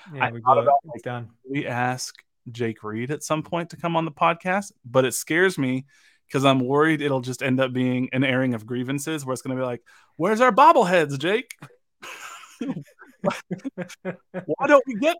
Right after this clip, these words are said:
Speaker 2: things anymore?
Speaker 1: Why can't I get a fucking rally towel, Jake?"
Speaker 2: <laughs> So, I don't know. We'll see.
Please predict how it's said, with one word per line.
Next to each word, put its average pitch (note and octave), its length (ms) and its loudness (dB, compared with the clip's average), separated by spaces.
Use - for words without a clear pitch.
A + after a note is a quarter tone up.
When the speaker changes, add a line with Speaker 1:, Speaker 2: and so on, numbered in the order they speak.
Speaker 2:
things G#3+ 220 4
anymore? D#3+ 440 0
Speaker 1:
Why C4+ 140 10
can't D4+ 180 8
I D4 80 8
get D4 160 10
a - 40 -2
fucking C#4+ 380 6
rally D4 280 8
towel, G#3+ 260 6
Jake?" C4+ 440 6
Speaker 2:
<laughs> - 40 -4
So, B2+ 240 -2
I C3+ 100 2
don't F3 120 2
know. B2+ 200 -4
We'll D#3 140 2
see. C3 300 -4